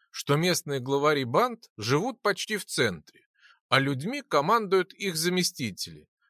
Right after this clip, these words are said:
Даже не удивлюсь, если узнаю, что главарями являются дворяне.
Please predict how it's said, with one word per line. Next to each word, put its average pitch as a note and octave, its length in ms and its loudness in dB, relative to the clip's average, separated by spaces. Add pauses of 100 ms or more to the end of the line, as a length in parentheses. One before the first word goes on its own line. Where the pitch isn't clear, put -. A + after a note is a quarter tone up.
Даже D#3+ 340 4
не F3 140 0
удивлюсь, F3+ 520 0
если D#3 260 -2
узнаю, C#3+ 520 0
что - 180 -2
главарями D3+ 580 2
являются F3+ 600 0
дворяне. D3 680 2